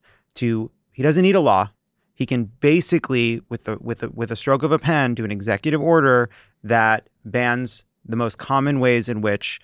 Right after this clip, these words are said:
people access abortion in this country, that with the stroke of a pen, we could, we could keep the Senate, we could win the House, and Trump could still have the ability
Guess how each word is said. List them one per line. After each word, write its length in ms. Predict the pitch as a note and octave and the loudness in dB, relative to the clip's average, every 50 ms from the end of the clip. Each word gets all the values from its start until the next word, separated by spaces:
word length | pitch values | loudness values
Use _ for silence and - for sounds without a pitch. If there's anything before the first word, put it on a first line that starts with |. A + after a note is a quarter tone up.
| _ _ _ | _ _ _
people 260 | - A#2+ A2+ - A2+ G#2 | -8 -6 -4 -2 0 2
access 720 | - A2 A2+ A2 - - A#2+ G#2+ G#2 G2+ - - - - _ _ _ _ | 2 2 2 0 0 0 0 0 0 0 -2 -6 -8 -10 _ _ _ _
abortion 480 | - A#2 G2 F#2+ - - - - F#2 G#2 - _ _ _ _ _ - | -10 -8 -8 -8 -8 -10 -10 -12 -14 -14 -18 _ _ _ _ _ -6
in 140 | - A#2+ A2+ | -2 -2 -2
this 100 | G#2+ - | -2 -4
country, 320 | - F#2+ D2 - - E2+ | -6 -8 -8 -10 -12 -8
that 200 | G2+ A2+ G2+ - | -8 -8 -8 -6
with 180 | A#2 A#2 A2 - | -6 -8 -8 -8
the 80 | - A2+ | -10 -12
stroke 300 | - - C3 C3+ B2 - | -2 2 2 2 4 2
of 80 | C3 | 0
a 80 | B2 A2+ | 0 0
pen, 300 | - A2+ - - A#2+ A#2+ _ _ - | -2 -6 -8 -8 -12 -18 _ _ -12
we 120 | A#2+ A2+ | -12 -8
could, 260 | - A2+ G#2+ G2 - - _ | -6 -6 -6 -6 -8 -14 _
we 140 | B2 B2 A2+ | -10 -8 -6
could 280 | - G#2+ G2 F#2 - - _ _ _ _ - A2 - | -6 -6 -8 -8 -12 -18 _ _ _ _ -18 -14 -6
keep 220 | - E3+ G3+ - | -4 -4 -4 -2
the 80 | - D#3 | -4 -4
Senate, 340 | - - C3 G#2 G2 G2+ - | -2 -2 -4 -4 -4 -6 -8
we 140 | A2+ A#2 | -10 -12
could 400 | G#2+ - - A2+ G#2 G#2 G2 - - - | -10 -8 -8 -6 -6 -8 -10 -12 -16 -10
win 260 | G#2+ A#2 C#3 D#3+ E3 | -4 -2 -2 0 0
the 80 | D3+ | -2
House, 420 | B2+ A2+ G#2+ - - - - - - _ | -2 -4 -6 -8 -10 -12 -14 -16 -16 _
and 100 | - A#2+ | -12 -6
Trump 180 | - - A#2+ - | -4 -4 -4 -4
could 120 | - A2 | -6 -8
still 300 | - - - D#3 C#3 C3+ | -8 -2 2 2 2 4
have 160 | B2+ C3+ A#2 G#2 | 4 2 2 2
the 80 | A#2 | 0
ability 500 | G#2+ F#2+ G#2+ G2+ G#2+ G#2+ G2 G2 G2 F#2+ | 0 0 0 -2 -2 -2 -2 -4 -6 -8